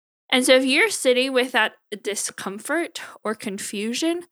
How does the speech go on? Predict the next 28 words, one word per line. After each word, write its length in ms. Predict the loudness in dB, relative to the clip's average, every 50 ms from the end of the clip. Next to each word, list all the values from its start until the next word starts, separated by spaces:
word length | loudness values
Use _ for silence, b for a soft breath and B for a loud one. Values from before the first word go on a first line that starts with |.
| B B B B B B B B 2
I 100 | 2 4
just 240 | 4 4 2 2 2
wanna 220 | 2 2 2 2
say 560 | 2 2 2 4 4 4 2 2 0 -6 -10 -16 _ _
you're 260 | -4 0 2 2 2 4
not 240 | 4 2 2 2
alone. 440 | 2 0 0 0 0 -2 -2 -4 -6 -10 _ _ _ _ _ _ _ _ _ _ _ _ 2
I 160 | 4 4 4
always 400 | 4 4 4 4 2 0 -2 -2
say 160 | 0 0 0
marketing 480 | 0 0 0 -2 -2 -4 -6 -4 -2 -2
is 160 | -2 -2 -4
half 340 | -4 0 0 0 0 0 -2 -2
art, 240 | -2 0 0 -2 -4
half 260 | -6 -6 -6 -6 -6
science. 680 | -6 -4 -2 0 0 0 0 0 -2 -4 -4 -6 -6 -4
Like, 280 | -4 -4 -4 -6 -6 -6
we 520 | -4 -2 -2 -2 0 0 0 0 -2 -4 -6
kind 240 | -8 -6 -4 -4 -4
of 120 | -4 -2
get 160 | -2 -2 -2 0
to 140 | -2 -2
be 160 | -2 -2 -6 -8
creative 680 | -8 -8 -6 -4 -2 2 2 2 4 4 4 4 4
with 220 | 2 0 0 0 -2
what 140 | -2 0
we 140 | 0 0 -2
do. 600 | -2 -2 -2 0 4 6 6 6 6 4 2 0